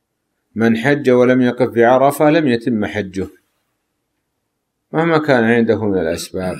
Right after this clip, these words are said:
بينما تارك الواجب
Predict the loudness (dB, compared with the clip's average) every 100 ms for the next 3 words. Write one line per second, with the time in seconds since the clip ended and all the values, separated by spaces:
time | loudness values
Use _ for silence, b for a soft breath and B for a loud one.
0 | -14 -20 _ _ _ _ _ _ _ _
1 | _ _ _ _ _ _ _ _ _ _
2 | _ _ _ _ _ _ _ _ _ _
3 | _ _ _ 0 2 4 4 4 2 4
4 | 4 2 2 2 4 2 2 2